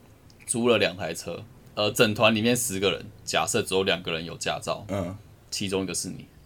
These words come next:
Speaker 2: 嗯。
Speaker 1: 然后你要开一台车，这样，被逼着不得不开，
Speaker 2: 嗯。
Speaker 1: 然后你可能开车途，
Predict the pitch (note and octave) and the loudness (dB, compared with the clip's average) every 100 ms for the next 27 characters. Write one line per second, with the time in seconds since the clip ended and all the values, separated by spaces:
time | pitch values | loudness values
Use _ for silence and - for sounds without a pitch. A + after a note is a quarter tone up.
0 | - - F#2+ G2+ F#2+ F2+ - - - - | -14 -4 0 0 0 -4 -6 -8 -10 -12
1 | C#3 - - - - - - - D#3 A#2+ | -14 -14 -14 -16 -16 -16 -20 -6 2 2
2 | G#2+ A2 G#2+ G#2+ E2 - - - - - | 2 -2 -2 -4 -4 -6 -12 -12 -12 -16
3 | - - - F2 G2 F2+ G#2 - - - | -14 -16 -12 -8 -6 -6 -12 -20 -20 -20
4 | - G2+ F#2+ F#2+ F2+ F2+ - G2 - G2 | -10 0 0 0 -4 -2 0 0 2 -2